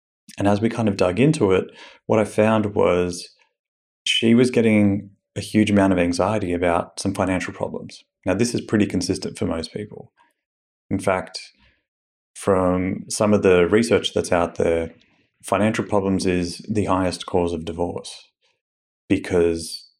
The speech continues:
there is such conflicting beliefs and perceptions around money that people have that it creates a huge dissonance and a huge conflict in relationships. And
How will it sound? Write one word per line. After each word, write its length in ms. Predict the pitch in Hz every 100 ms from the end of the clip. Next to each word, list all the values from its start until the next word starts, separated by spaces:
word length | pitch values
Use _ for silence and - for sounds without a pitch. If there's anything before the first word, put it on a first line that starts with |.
| _ _ -
there 280 | 101 92
is 240 | 90 87 -
such 400 | - 95 - -
conflicting 520 | - - 98 98 90
beliefs 580 | 87 85 87 82 - - -
and 280 | 120 87 82
perceptions 420 | 85 101 - 90
around 260 | 85 82
money 220 | 87 87 82
that 180 | 80
people 360 | - 98 98 87
have 360 | 113 113 95 - - - _
that 120 | -
it 120 | - -
creates 500 | - 90 95 92 -
a 40 |
huge 840 | - 95 95 98 92 87 80 -
dissonance 480 | - 92 101 90 85
and 100 | 90
a 40 |
huge 460 | 87 - 98 87 -
conflict 520 | - 104 98 - - -
in 140 | - 95
relationships. 800 | 85 85 98 107 - - - - _ _ _ _ _ _ _ _ _ -
And 520 | 110 90 87 85